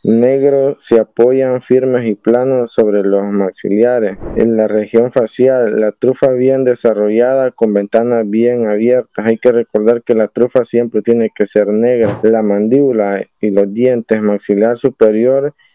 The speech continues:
e inferior poderoso. Eh, la mordida de este perro es en forma de tijera. El hocico termina en forma de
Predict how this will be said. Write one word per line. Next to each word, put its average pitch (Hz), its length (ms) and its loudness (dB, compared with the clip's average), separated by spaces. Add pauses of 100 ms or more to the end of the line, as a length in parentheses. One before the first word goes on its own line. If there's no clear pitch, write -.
(140)
e 117 100 2
inferior 117 840 0 (400)
poderoso. 104 800 2
Eh, 107 120 0
la 104 140 0
mordida 104 500 0
de 117 200 0
este 117 200 -2
perro 123 580 0 (360)
es 113 200 4
en 117 180 -4
forma 117 320 2
de 101 140 0
tijera. 120 680 0 (200)
El 113 320 2
hocico 135 760 0 (200)
termina 127 600 2
en 113 120 -2
forma 123 500 0
de 107 260 0